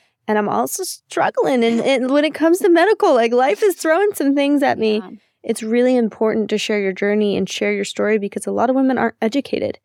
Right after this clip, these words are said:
Speaker 1: They're not educated to get mammograms. They're not educated to feel around or even know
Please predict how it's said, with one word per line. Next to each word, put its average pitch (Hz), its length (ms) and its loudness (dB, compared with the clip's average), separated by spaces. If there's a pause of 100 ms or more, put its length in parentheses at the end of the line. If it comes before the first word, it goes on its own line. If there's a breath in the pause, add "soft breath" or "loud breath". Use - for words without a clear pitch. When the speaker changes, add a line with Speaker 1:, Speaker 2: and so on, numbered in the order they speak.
(300)
Speaker 1:
They're 214 100 0
not 220 180 0
educated 220 520 0
to 202 80 0
get 196 140 0
mammograms. 180 460 -2
They're 196 120 -2
not 208 180 -4
educated 220 540 -2
to 202 140 -4
feel 202 260 0
around 185 400 0
or 196 160 0
even 202 340 -2
know 196 320 2